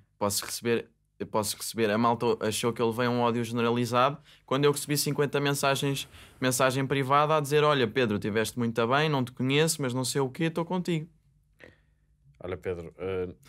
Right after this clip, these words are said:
Speaker 2: não te conhecia, acho que estiveste muito mal, não estou contigo, mas respeito o,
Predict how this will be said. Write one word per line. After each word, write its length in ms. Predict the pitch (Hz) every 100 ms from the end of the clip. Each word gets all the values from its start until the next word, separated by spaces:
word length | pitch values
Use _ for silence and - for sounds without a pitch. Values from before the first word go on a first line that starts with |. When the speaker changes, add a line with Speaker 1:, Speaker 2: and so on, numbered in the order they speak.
| -
Speaker 2:
não 180 | 107 113
te 100 | 113
conhecia, 800 | - 123 107 - 113 110 131 -
acho 240 | - 104 -
que 60 |
estiveste 500 | - 117 107 101 -
muito 240 | 117 107 110
mal, 480 | 101 95 107 143 - _ _ - - _
não 220 | - 113 110
estou 280 | - 117 101
contigo, 520 | 107 98 110 107 117
mas 260 | 110 104
respeito 580 | - - - 107 101 - 101 101 -
o, 460 | 95 98 95 78